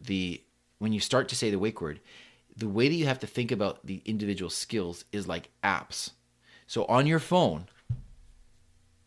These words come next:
if you wanna access an app, there's my dog, by the way. That's Coda. If you want to access an app, then you have to click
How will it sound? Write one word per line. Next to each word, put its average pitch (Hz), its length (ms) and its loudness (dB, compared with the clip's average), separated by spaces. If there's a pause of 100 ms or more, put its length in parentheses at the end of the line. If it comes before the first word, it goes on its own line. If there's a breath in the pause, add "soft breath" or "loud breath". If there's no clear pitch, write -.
(160)
if 107 120 -8
you 127 100 4
wanna 156 160 8
access 135 480 4
an 143 80 4
app, 107 320 4 (300)
there's 104 160 -6
my 92 80 -4
dog, 85 240 -4
by 76 100 -8
the 76 60 -6
way. - 140 -10 (500)
That's - 160 -14
Coda. 87 280 -6 (760 soft breath)
If 160 220 4
you 190 140 8
want 160 320 6
to - 160 0
access 117 380 0
an 135 80 -4
app, 110 380 -2 (340 soft breath)
then 117 140 2
you 117 140 4
have 127 440 2
to 104 360 -2 (760)
click - 420 -2